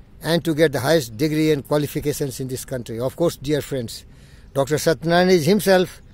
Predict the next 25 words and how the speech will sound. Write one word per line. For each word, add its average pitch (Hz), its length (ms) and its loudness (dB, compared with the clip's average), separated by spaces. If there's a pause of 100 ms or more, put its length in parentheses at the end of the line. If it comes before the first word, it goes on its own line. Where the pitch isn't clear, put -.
(420)
M 147 120 -2
B 175 100 4
B 175 120 6
S 208 180 4
and 156 140 2
M 147 180 2
D, 143 280 -4 (400)
but 117 160 -8
I 127 100 2
tell 165 280 4
you, 120 200 -8 (560)
as 143 200 2
I 156 60 6
am 156 100 2
student 147 400 0
of 147 360 0 (340)
Andrew 135 200 -2
Carnegie, 139 600 -2 (280)
Napoleon 135 540 -2
Hill, 131 240 -4
Erna 131 300 -4
Engel, 131 360 -4 (380)
degrees 170 460 4
are 170 120 8
just 135 480 0